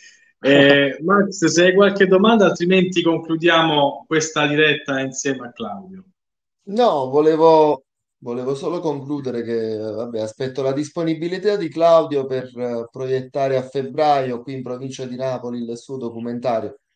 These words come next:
Speaker 3: Non il
Speaker 2: Sì,
Speaker 3: tempo
Speaker 2: mo-
Speaker 3: del sogno, ma
Speaker 2: Sì, sì, il
Speaker 3: Oh,
Speaker 2: Aquarius
Speaker 3: poi mi
Speaker 2: Visionarius.
Speaker 3: Sì.
Speaker 2: Molto
Speaker 1: Eh, ma quello mi sa che
Speaker 2: volentieri.
Speaker 1: te lo devi guardare da solo, perché la qualità,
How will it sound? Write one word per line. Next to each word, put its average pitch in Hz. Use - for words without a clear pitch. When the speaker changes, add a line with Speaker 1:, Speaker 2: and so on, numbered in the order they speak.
Speaker 3:
Non 175
il 135
Speaker 2:
Sì, -
Speaker 3:
tempo 123
Speaker 2:
mo- -
Speaker 3:
del 120
sogno, 101
ma 92
Speaker 2:
Sì, 135
sì, 120
il 107
Speaker 3:
Oh, -
Speaker 2:
Aquarius 127
Speaker 3:
poi 131
mi 147
Speaker 2:
Visionarius. 110
Speaker 3:
Sì. 135
Speaker 2:
Molto 143
Speaker 1:
Eh, 170
ma 180
quello 202
mi 165
sa 175
che 165
Speaker 2:
volentieri. -
Speaker 1:
te 160
lo 160
devi 165
guardare 160
da 160
solo, 165
perché 139
la 139
qualità, 151